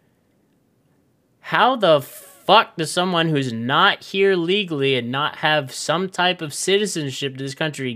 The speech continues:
get the ability to be represented in a government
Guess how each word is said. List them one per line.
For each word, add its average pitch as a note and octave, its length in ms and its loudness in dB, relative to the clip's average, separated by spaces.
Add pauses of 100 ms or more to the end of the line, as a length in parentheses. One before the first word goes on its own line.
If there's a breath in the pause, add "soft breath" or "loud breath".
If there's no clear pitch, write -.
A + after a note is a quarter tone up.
(240)
get D#3+ 540 2 (800)
the C#3 140 -4
ability C#3+ 560 0
to C3+ 120 -10
be C#3 120 -4
represented C#3+ 720 0 (840 soft breath)
in D3 140 0
a C#3 60 2
government D3+ 580 2